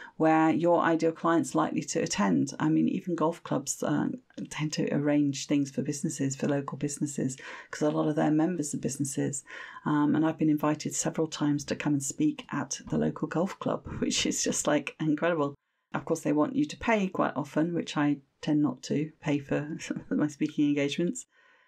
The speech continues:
But, you know, it's just a good way to get in front of the right people, and it's worth testing out because sometimes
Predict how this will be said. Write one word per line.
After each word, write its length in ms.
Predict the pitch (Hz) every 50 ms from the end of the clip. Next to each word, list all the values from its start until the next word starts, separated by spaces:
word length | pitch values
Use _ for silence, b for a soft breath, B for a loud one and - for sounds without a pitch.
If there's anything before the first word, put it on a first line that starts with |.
| b b
But, 220 | - - 151 - -
you 100 | 233 214
know, 80 | 175
it's 160 | 151 143 156 -
just 220 | - - - -
a 40 | 156
good 180 | 151 156 147
way 160 | 147 143 135 143
to 160 | 147 - -
get 140 | - 156 -
in 80 | -
front 240 | - - 131 127 -
of 60 | -
the 80 | - 139
right 180 | 139 139 -
people, 340 | - - 160 156 - - 135
and 80 | 139 143
it's 180 | - - -
worth 200 | - 226 247 247
testing 420 | - - 196 180 - - - - -
out 380 | 147 143 139 135 - - - -
because 300 | - 143 - - - -
sometimes 680 | 180 170 165 165 - 151 151 143 139 139 143 - -